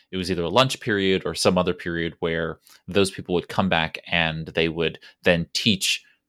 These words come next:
the highlights of what they learned in that space. And they always shared, it was also a requirement, everybody would share their notes, conference materials, and whatnot into our, our shared document portal. And back then we were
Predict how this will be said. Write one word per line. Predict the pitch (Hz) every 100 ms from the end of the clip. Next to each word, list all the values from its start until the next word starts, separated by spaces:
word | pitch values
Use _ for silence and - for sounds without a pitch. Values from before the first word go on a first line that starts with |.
| _ _
the | 92 92
highlights | - 101 95 82 80 90
of | 85
what | 85 76
they | 90 85
learned | 85 90 87
in | - 85
that | 80 78 -
space. | - 110 85 80 - -
And | 113 98
they |
always | 95 101 101 95
shared, | - 98 85 82 76 _
it | -
was | 87 -
also | 87 87 92
a | 101 101
requirement, | 104 - 120 87 82 82 - - -
everybody | 87 92 92 90
would | 87
share | - - 107 87 82 - - -
their | 90
notes, | 90 127 135 127 -
conference | - 113 113 110 -
materials, | 104 - 95 92 92
and | 87 85
whatnot | 82 95 80 - - _ -
into | 110 110 - 87 82 80 _ _ -
our, | 85 85 82 80 82 _ -
our | 90
shared | - - 87 85 82
document | - 80 - 82 -
portal. | - 76 58 - - - - - -
And | 87 80 80 78
back | 80 -
then | 80 80
we | 78
were | 80